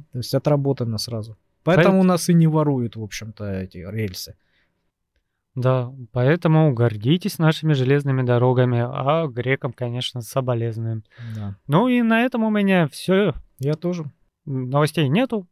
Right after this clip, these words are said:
Speaker 2: Давай, наверное, возвращаться на поверхность, собирать новые интересности для наших слушателей. А вы приходите к нам. У нас новости выходят каждую неделю. А помимо новостей ещё, м,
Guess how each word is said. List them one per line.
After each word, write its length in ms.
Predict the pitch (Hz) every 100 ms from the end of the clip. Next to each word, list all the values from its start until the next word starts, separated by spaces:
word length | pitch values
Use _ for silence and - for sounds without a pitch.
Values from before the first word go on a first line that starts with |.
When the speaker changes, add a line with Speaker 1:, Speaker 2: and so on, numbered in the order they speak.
| -
Speaker 2:
Давай, 320 | 131 147 135
наверное, 440 | 127 135 123 117
возвращаться 640 | 117 131 147 - 147 - 120
на 120 | 123
поверхность, 560 | - 185 240 - 123 -
собирать 520 | 131 135 143 120 _
новые 420 | 135 139 143 117 113
интересности 840 | 110 147 147 - 120 - 120 110
для 440 | 104 120 131 117 - - - _ -
наших 340 | 151 - 120
слушателей. 720 | - 170 - 135 117 107 104 _ _ _
А 120 | - 117
вы 140 | 120
приходите 540 | 117 110 127 147 175 147
к 80 | 127
нам. 280 | 117 107 - _ _ _ _ _
У 100 | 127
нас 380 | 127 120 107 - -
новости 400 | 127 120 107 123
выходят 400 | 117 - 110 -
каждую 460 | 131 123 110 110 110
неделю. 560 | 107 104 104 101 127 - _ _ _ - _ _ -
А 140 | 131
помимо 340 | - 135 139 123
новостей 420 | 123 123 - 127
ещё, 420 | 120 - 123 113 -
м, 140 | 135